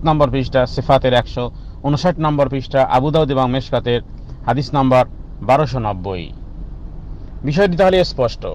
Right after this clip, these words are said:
জি, এর বাইরে অর্থাৎ যদি কুনুত, আহ, না পড়ে সে কথাও বলেছি, তাহলেও সালাত আদায় হয়ে যাবে। এবং ইমাম আহমদ ইবনে হাম্বলের কওল যে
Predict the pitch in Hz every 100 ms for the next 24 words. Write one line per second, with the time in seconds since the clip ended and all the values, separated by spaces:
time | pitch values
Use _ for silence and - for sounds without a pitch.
0 | - - - - - - - - 131 175
1 | 139 156 175 180 202 185 220 254 156 175
2 | 156 160 160 175 170 - 165 170 - -
3 | - 131 131 123 151 170 147 160 160 156
4 | 156 156 135 131 120 156 - - - -
5 | - - 110 139 170 - 135 120 117 113
6 | 107 143 127 104 101 165 - - - -
7 | - - - - - 113 117 110 123 120
8 | 139 156 135 117 117 117 110 107 - 123
9 | 170 208 185 101 104 101